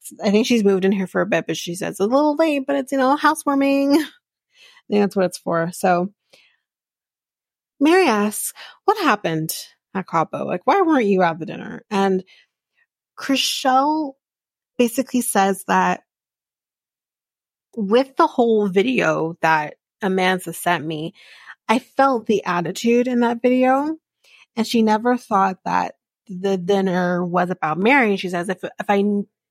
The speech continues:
knew it was about Mary, about, about you, like, I, I would have been there one hundred percent. I would have put my shit aside and I would have been there, but, like, hands down."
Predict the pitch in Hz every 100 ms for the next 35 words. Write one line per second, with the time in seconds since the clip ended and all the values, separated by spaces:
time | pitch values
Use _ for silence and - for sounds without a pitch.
0 | _ 202 254 320 226 185 185 185 190 190
1 | 190 175 160 202 185 220 190 175 170 170
2 | 175 170 220 190 196 185 202 226 190 175
3 | - - - - 202 - - - 190 196
4 | 196 - 202 202 233 - 208 240 175 185
5 | 190 196 196 - 233 208 185 196 202 -
6 | 220 226 180 175 190 214 226 226 311 302
7 | 226 - - 208 202 208 214 226 - 214
8 | 208 - 208 247 320 - 208 - -